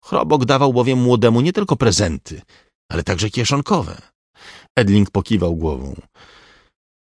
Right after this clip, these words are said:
Nie trudno było mu sobie wyobrazić, że samotny, nadużywający alkoholu i tworzący patologiczne środowisko ojciec byłby do tego zdolny. Szczególnie że wedle ustaleń Gerarda stary Zeiger był właściwie bezrobotny.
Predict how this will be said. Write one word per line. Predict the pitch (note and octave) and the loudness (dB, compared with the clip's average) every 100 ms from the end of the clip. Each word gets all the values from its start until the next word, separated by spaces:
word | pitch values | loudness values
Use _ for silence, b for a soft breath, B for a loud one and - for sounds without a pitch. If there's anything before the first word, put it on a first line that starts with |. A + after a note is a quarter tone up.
| - | -12
Nie | - A#2+ | -8 -2
trudno | D3+ C3 B2 G2+ | 2 4 6 6
było | A2 A2 | 6 4
mu | G#2 | 4
sobie | - G#2+ G2 | 2 0 2
wyobrazić, | G#2+ G2+ A2+ A2 F2 F2+ | 2 4 2 2 -2 -2
że | F#2 G2 | 0 0
samotny, | G2+ G2 G#2 - A2+ A2 | 2 2 2 0 -2 -2
nadużywający | G#2+ A#2 A2 G2+ A2 A#2 A2+ | -2 -2 -2 0 0 0 -2
alkoholu | G#2 G#2 - A#2+ A#2+ G2+ b b b b | 0 -4 0 2 2 0 b b b b
i | F#2+ | -8
tworzący | - A2 A#2+ B2 | -2 0 0 -2
patologiczne | A2 G#2+ G#2+ G#2 B2 C3+ | -2 0 0 0 -4 -6
środowisko | A2 A2 A#2 - A#2 | -4 -4 -6 -4 -4
ojciec | C3 B2+ A#2+ C3 | -4 -4 -6 -4
byłby | B2+ A2+ A2+ | -4 -2 -2
do | G2+ | -4
tego | A2+ A2+ | -4 -6
zdolny. | G#2+ C#3 - D2 - _ _ _ _ B B B | -4 -4 -6 -8 -14 _ _ _ _ B B B
Szczególnie | - G2+ G#2+ G#2+ | -4 2 4 4
że | G2 G2 F#2+ | 4 2 2
wedle | G2 F#2+ G2+ | 0 0 -2
ustaleń | G2+ - G2+ G2 F#2+ | -4 -4 -2 0 0
Gerarda | F#2 F#2 E2+ D2 D#2+ | 0 2 0 -2 -6
stary | D#2+ - G#2 | -8 -6 -6
Zeiger | F#2 C3 A2+ F#2+ E2 b b b _ - | -4 -4 -2 -2 -4 b b b _ -16
był | - A2+ | -10 -6
właściwie | G#2+ - - A#2 G2+ | -4 -4 -4 -4 -4
bezrobotny. | F#2 F#2 G2+ A2 C#3+ - - C2+ | -2 -2 -2 -4 -4 -8 -10 -14